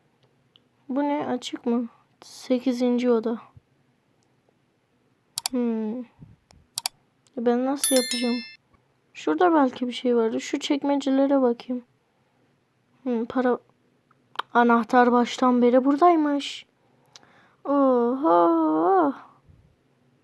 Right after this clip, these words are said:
Ben böyle mi uğraştım yani? Neyse, açalım.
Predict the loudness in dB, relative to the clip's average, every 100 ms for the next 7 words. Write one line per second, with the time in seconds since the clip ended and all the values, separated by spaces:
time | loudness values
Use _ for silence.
0 | _ _ -4 -2 2 4 4 0 0 0
1 | -2 -4 -8 -6 -4 -6 -8 -12 _ _
2 | _ _ _ _ _ _ _ _ _ _
3 | _ -8 -8 -4 -4 -2 -2 -2 -4